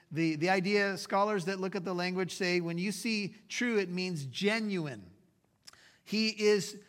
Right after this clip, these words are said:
genuine. He is real. He is authentic. When I became a Christian, that's one of the things that was driving me. I was looking for things that were true and real and authentic. Amen? You may be doing that tonight. Maybe you're wondering,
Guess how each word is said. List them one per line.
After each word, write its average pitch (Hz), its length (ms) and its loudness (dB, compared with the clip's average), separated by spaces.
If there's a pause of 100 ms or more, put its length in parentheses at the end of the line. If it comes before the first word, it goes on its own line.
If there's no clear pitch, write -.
(160)
genuine. 196 680 2
He 180 180 0
is 160 220 2
real. 190 640 2
He 185 200 -2
is 180 160 0
authentic. 180 880 0 (540)
When 175 120 -2
I 214 140 6
became 214 320 0
a 190 40 -2
Christian, 208 540 -2
that's 190 240 0
one 208 220 -2
of 214 40 0
the 185 140 -2
things 208 280 -2
that 190 100 -2
was 165 180 -6
driving 190 560 2
me. 156 140 0
I 151 100 4
was 151 160 -2
looking 226 240 -2
for 185 160 -2
things 196 300 -4
that 180 100 -4
were 143 140 -8
true 208 720 -2 (300)
and 165 380 0
real 190 640 2 (160)
and 160 280 2
authentic. 175 840 0
Amen? 170 540 0 (120)
You 170 140 -4
may 254 120 0
be 226 140 -2
doing 180 240 -2
that 190 180 0
tonight. 202 340 0
Maybe 180 180 -2
you're 208 140 0
wondering, 202 400 0